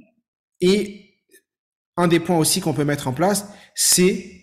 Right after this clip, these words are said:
fêter les succès. Fêter les succès, c'est super important. Une autre question, c'est Moura qui me pose cette question. Une méthode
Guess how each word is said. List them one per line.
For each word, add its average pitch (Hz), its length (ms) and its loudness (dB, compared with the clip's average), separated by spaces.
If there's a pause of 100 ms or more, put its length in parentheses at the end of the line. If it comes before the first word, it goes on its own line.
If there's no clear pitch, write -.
(320)
fêter 196 340 0
les 180 80 4
succès. - 320 0 (460)
Fêter 170 220 0
les 175 80 6
succès, 170 300 0
c'est 151 100 0
super - 260 -2
important. 127 320 -8 (3250)
Une 196 120 2
autre 269 120 2
question, 240 500 2 (460)
c'est - 220 2
Moura 190 840 0 (360)
qui - 120 -2
me 156 140 2
pose 202 160 2
cette 196 140 0
question. 160 420 0 (380)
Une 208 180 4
méthode 185 500 2